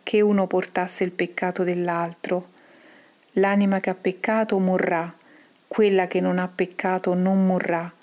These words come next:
E se chi ha peccato si pente e viene alla giustizia, ecco che lui pure avrà vera vita. Il Signore Dio, unico e solo Signore, dice:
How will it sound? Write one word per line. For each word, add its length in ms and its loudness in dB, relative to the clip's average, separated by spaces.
E 140 2
se 240 0
chi 100 0
ha 60 2
peccato 640 -2
si 180 -4
pente 640 -2
e 140 0
viene 320 2
alla 180 0
giustizia, 920 -4
ecco 400 -2
che 120 2
lui 220 2
pure 520 0
avrà 300 0
vera 300 0
vita. 420 -6
Il 160 0
Signore 520 2
Dio, 460 0
unico 440 2
e 60 2
solo 400 0
Signore, 680 -2
dice: 520 -4